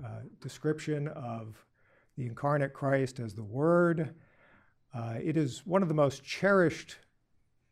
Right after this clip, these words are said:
parts of the New Testament in talking about, uh, Christ and the divinity of Christ and the mission of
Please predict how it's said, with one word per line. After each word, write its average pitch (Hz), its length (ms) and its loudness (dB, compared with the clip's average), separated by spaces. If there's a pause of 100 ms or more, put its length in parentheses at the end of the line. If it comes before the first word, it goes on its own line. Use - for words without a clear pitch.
(140)
parts 151 600 6
of 147 120 -2
the 135 100 0
New 131 140 0
Testament 135 720 0
in 131 400 -2
talking 147 380 0
about, 117 560 -6 (200)
uh, 110 280 -10
Christ 208 580 -4
and 117 120 -8
the 113 60 -10
divinity 123 340 -6
of 127 100 -6
Christ 180 380 -4
and 120 80 -6
the 110 60 -6
mission 123 600 -4
of 113 340 -8